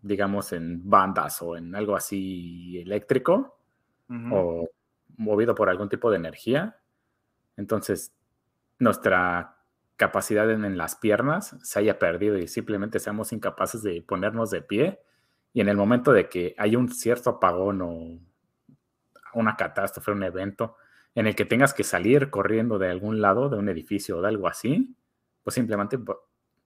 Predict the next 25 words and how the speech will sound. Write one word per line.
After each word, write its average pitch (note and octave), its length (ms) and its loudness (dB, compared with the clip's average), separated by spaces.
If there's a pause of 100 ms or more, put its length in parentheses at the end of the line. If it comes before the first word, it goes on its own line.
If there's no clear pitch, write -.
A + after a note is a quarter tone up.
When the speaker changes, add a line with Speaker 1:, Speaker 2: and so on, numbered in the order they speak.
(140)
Speaker 1:
va - 320 -8
a - 20 -4
ser B2+ 140 0
imposible A2+ 440 2
que - 100 -12
te - 100 -20
puedas A2 260 0
mover. G2 300 -2 (540)
Speaker 2:
No C#3 80 -14
te - 60 -6
vas D3+ 160 -4
a D#3+ 40 -4
mover. D3 480 -6 (1500)
Y B2+ 640 -8 (260)
ahorita C3+ 320 -6
que F3 100 -10
estás D#3+ 240 -6
mencionando C3+ 520 -6
esto, A#2+ 260 -10
amigo, D3 320 -8 (800)
fíjate D#3+ 420 -8
que A#2 280 -10
cuando G#2+ 340 -10
Robert D3+ 340 -4
E. D3 100 -6